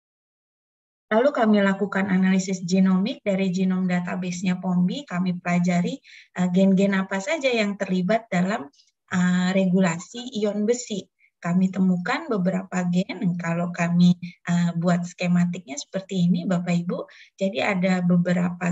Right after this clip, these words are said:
gen yang mengkodekan protein transport yang terlibat dalam, uh, transportasi ion besi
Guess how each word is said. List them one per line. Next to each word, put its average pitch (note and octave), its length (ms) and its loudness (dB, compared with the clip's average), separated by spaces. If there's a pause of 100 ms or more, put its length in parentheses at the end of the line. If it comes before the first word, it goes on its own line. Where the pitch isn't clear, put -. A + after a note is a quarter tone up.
gen F#3+ 240 -4
yang F3 240 2
mengkodekan F3 640 2
protein F#3+ 480 -6
transport F3 720 -4 (340)
yang G#3+ 220 0
terlibat G#3 640 -2
dalam, F3 560 -2
uh, F3 240 -2
transportasi F3 800 -2 (100)
ion F3+ 220 2
besi C4 420 -6